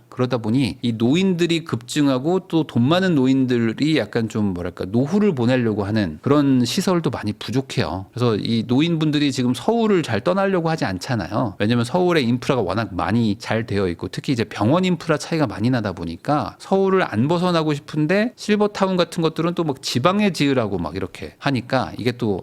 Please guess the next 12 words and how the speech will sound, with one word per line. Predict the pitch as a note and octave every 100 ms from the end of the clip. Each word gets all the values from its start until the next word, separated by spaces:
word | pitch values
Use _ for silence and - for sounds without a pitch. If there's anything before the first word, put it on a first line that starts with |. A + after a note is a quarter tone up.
| -
안 | A#2
맞습니다. | C3 B2+ G#2+ E2+ - -
수요 | - B3 B3 A3
없는 | F#3+ E3+ E3+
공급을 | - B2 B2 B2 A#2
막 | F#2+ - -
하려고 | E3+ D3+ C3
하니까 | D3 C#3 - E2 D#2 D#2 F#2
이게 | G#2+ A#2+ A#2 G#2 G2
건설사들도 | - B2+ C#3 B2 A2 F#2+ F#2
이제 | -
잘 | - F2+